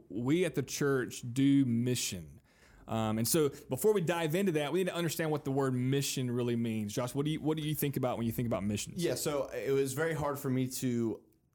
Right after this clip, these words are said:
Speaker 2: take this question internally and not just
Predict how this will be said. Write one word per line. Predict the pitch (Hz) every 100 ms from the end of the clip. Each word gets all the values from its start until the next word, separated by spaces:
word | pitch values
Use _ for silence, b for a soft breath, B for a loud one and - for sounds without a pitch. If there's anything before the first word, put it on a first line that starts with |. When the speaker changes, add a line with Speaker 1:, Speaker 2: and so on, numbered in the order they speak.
| _
Speaker 2:
take | - 147 131
this | 131 127
question | - 135 123 - 117 107 107 113 117 _ - _ -
internally | 117 - 139 131 113 107
and | 76 113
not | 110 107 104
just | 117 107 -